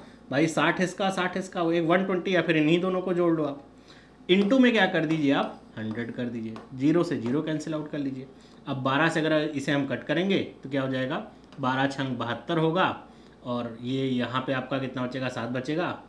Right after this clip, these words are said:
बारह पंचे साठ होगा, फिर, अ, आठ बार जाएगा, मतलब सिक्सटी फ़ाइव point eight something percent आएगा। तो हमारा बी वाला option इसका correct हो जाएगा।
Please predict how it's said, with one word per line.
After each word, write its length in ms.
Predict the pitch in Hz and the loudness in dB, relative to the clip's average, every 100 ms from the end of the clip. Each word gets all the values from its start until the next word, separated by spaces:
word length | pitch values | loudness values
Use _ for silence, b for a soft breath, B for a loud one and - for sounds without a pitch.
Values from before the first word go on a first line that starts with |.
| 131 | -10
बारह 280 | 117 120 113 | -6 -4 -4
पंचे 380 | 117 110 110 | -6 -8 -8
साठ 340 | 104 110 120 147 | -8 -6 -4 -4
होगा, 320 | 143 160 101 - B B B - | -4 -4 -6 -12 B B B -2
फिर, 260 | 175 - - - - - - - - - - - - - - 127 | -2 -2 -8 -20 -20 -20 -20 -20 -20 -20 -20 -20 -20 -20 -16 -12
अ, 80 | 123 120 | -10 -4
आठ 240 | 123 135 | -2 0
बार 200 | 139 139 | 0 0
जाएगा, 200 | 147 196 | 0 -2
मतलब 220 | 180 180 | -2 -4
सिक्सटी 300 | - 147 170 | -2 -2 -2
फ़ाइव 280 | 151 147 143 - 147 | 0 0 -2 -6 -4
point 360 | 139 147 165 151 139 | 0 0 -2 -4 0
eight 240 | 151 147 | 0 0
something 380 | 139 127 147 147 | -2 -4 -2 -4
percent 420 | 131 113 135 127 | -4 -4 -6 -4
आएगा। 240 | 110 107 170 - B B B | -8 -6 -8 -10 B B B
तो 60 | 135 | -8
हमारा 320 | 120 120 156 | -4 -2 -2
बी 340 | 135 113 175 180 | -4 0 4 4
वाला 220 | 135 120 | 4 0
option 300 | 113 - 110 | -4 -8 -10
इसका 260 | 110 139 190 - - - | -10 -10 -12 -12 -16 -12
correct 320 | 104 - - | -12 -14 -20
हो 40 | |
जाएगा। 340 | - - - | -20 -20 -20